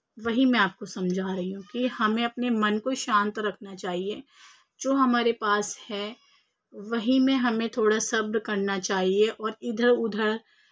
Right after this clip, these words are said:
जो है, जितना हम भागेंगे उतनी ही हमारी ही एनर्जी जो है वो लो होती चली जाती है, ठीक है। बाकी तो आपकी मर्ज़ी है, है ना। हम, मैंने आपको बताया है, उससे क्या होता है, बताने से क्या होता है कि कुछ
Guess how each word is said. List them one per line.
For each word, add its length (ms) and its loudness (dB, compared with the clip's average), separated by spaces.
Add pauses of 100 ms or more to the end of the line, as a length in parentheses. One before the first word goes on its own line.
(320)
जो 100 0
है, 80 4
जितना 360 0
हम 260 4
भागेंगे 500 2 (120)
उतनी 360 -2
ही 160 2
हमारी 580 2
ही 180 0
एनर्जी 500 -4
जो 160 0
है 240 -8 (640)
वो 80 -2
लो 240 4
होती 280 -2
चली 300 -10
जाती 420 -20
है, 60 -20 (120)
ठीक 160 -12
है। 40 -6
बाकी 300 -4
तो 120 -2
आपकी 280 0
मर्ज़ी 420 2
है, 160 0
है 100 -2
ना। 100 2
हम, 340 -2 (520)
मैंने 340 -4
आपको 220 -6
बताया 520 -6
है, 200 -6 (640)
उससे 280 -4
क्या 180 4
होता 260 2
है, 100 -2
बताने 440 -2
से 140 -6
क्या 180 -6
होता 280 -2
है 60 -2
कि 380 -6 (120)
कुछ 320 -8